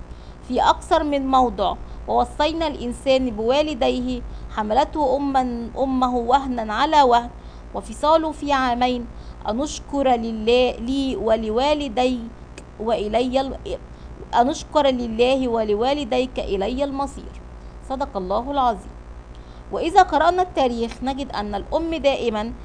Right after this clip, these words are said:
كانت مثالًا للحنان والعطف والحب، وإنها كانت تتمتع بمنزلة عالية عند العرب لم تنل مثلها في الأمم الأخرى. لقد عرف العرب قديمًا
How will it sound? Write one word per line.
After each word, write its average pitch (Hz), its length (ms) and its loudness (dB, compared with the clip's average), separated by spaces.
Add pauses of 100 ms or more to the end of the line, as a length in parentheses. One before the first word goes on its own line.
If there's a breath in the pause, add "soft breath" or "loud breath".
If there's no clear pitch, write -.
(300 loud breath)
كانت 311 360 2
مثالًا 302 580 0
للحنان 233 800 -2
والعطف 208 640 0
والحب، 269 440 2 (720 loud breath)
وإنها 269 380 2
كانت 359 520 6
تتمتع 254 560 4
بمنزلة 220 640 0
عالية 269 800 4
عند 302 240 -2
العرب 269 380 4 (720 loud breath)
لم 254 180 6
تنل 370 440 8
مثلها 269 460 4
في 247 160 0
الأمم 285 380 0
الأخرى. 247 440 2 (580 loud breath)
لقد 277 240 4
عرف 370 280 8
العرب 302 420 8
قديمًا 277 520 2